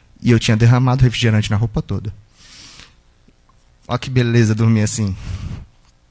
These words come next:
Ah, outra coisa, jet lag é uma merda. Principalmente se você vai pra um lugar muito longe, acima de seis horas de diferença. Você chega lá cansado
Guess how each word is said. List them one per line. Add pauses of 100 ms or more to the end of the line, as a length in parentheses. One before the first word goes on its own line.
(1080)
Ah,
outra
coisa, (180)
jet
lag
é
uma
merda. (160)
Principalmente
se
você
vai
pra
um
lugar
muito
longe,
acima
de
seis
horas
de
diferença. (760)
Você
chega
lá
cansado